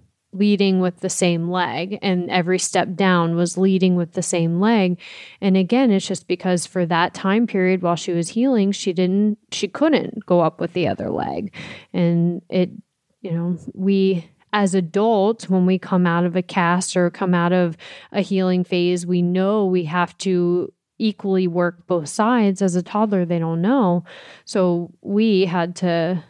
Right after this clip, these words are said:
start encouraging her, "Both legs, both legs."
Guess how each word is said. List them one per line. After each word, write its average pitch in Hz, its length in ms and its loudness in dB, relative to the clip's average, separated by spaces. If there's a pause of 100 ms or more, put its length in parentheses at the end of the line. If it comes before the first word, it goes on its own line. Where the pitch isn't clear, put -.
(120)
start - 380 -2
encouraging 185 640 0
her, 160 180 -6
"Both 240 380 -2
legs, 113 320 -4
both 247 340 0
legs." 202 400 -4